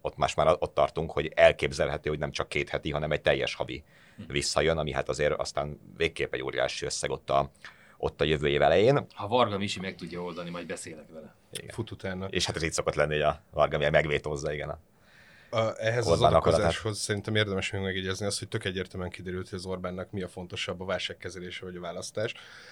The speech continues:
Speaker 3: Mert amíg a válságot kellett, a koronavírus okozta lezárásokat kellett kezelni, addig a környező, meg nyugat-európai országokhoz képest Magyarország elég szűkszavúan adott a gazdaságra támogatást. Hm.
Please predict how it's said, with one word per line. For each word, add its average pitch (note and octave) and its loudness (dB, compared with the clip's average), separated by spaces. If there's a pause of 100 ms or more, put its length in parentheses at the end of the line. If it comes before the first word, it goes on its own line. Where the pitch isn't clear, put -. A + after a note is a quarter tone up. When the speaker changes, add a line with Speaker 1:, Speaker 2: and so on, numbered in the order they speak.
(120)
Speaker 3:
Mert F#2 -6
amíg G#2+ 2
a F#2+ 0
válságot F#2 0
kellett, F2+ -4
a F#2+ -2
koronavírus F2+ -6
okozta - -8
lezárásokat F2+ -4
kellett F2+ -6
kezelni, G#2 -2
addig G#2 0
a G2+ 4
környező, G2 2
meg F2+ -6
nyugat-európai F#2+ -4
országokhoz G2 -6
képest G2+ -2
Magyarország F#2 -2
elég F2+ -2
szűkszavúan F2+ -8
adott E2+ -12
a F2+ -12
gazdaságra F2 -8
támogatást. F#2 -6
Hm. - -20